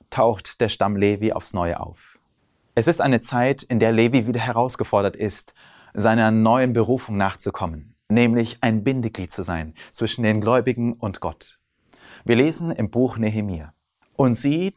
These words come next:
die Leviten, legten das Buch des Gesetzes Gottes klar und verständlich aus, so dass man verstand, was gelesen worden war.“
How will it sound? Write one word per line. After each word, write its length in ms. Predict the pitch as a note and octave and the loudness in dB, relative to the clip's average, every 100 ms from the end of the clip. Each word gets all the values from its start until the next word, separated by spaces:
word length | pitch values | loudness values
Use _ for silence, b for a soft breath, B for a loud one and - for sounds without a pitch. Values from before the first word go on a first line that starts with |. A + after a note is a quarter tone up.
| - | -4
die 60 | F2 | -2
Leviten, 600 | F2+ A2 C#4 C3+ D3 B B | 4 4 4 0 -2 B B
legten 360 | - E3 - D#3+ | 2 2 2 -2
das 180 | C#3+ - | -2 0
Buch 300 | - G3 - | 0 0 0
des 220 | D3 - | -2 0
Gesetzes 500 | C3+ C#3 - C#3 - | -2 -2 -4 -4 0
Gottes 380 | C3 B2+ B2 - | 0 0 -4 -6
klar 400 | - C#3 D3+ - | -4 -4 -2 -4
und 100 | A#2 | -4
verständlich 580 | A2+ - - B2+ A#2 | -6 -2 -2 -2 -2
aus, 280 | A#2+ A2 - | 0 -2 -4
so 240 | - B2+ C#3+ | -4 0 2
dass 160 | - | 0
man 120 | D#3+ E3 | -2 -2
verstand, 500 | E3 - A3+ - F#2+ | -6 -4 -4 -2 -2
was 160 | F#2+ | -2
gelesen 400 | G2+ F2 F2 F2+ | -2 -4 -4 -6
worden 280 | D#2+ D2+ D#2+ | -6 -6 -6
war.“ 260 | D#2+ - | -8 -10